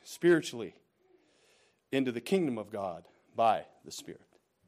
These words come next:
All of this working of the Spirit is such a glorious thing. When you consider that, what New Testament scriptures say, let me ask you this morning, why do we need more?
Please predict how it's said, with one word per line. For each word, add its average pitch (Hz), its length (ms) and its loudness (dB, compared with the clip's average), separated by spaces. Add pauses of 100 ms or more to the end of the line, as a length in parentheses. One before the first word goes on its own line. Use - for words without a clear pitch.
(380)
All 269 160 6
of 202 120 -6
this 196 160 -4
working 180 360 0
of 131 80 -12
the 127 80 -14
Spirit 170 420 -4 (260)
is 185 140 0
such 214 220 4
a 180 140 4 (240)
glorious 214 520 6
thing. 143 240 -8 (480)
When 190 140 2
you 202 80 0
consider 196 500 0
that, 139 380 4
what 156 200 -2 (120)
New 185 160 -2
Testament 190 460 0
scriptures 175 540 -6
say, 131 420 -6 (1160)
let 170 100 -2
me 151 140 0
ask 139 280 0
you 123 60 -10
this 117 200 -16
morning, 98 260 -14 (880)
why 156 220 4
do 180 80 0
we 156 120 0
need 135 220 -6
more? 104 260 -10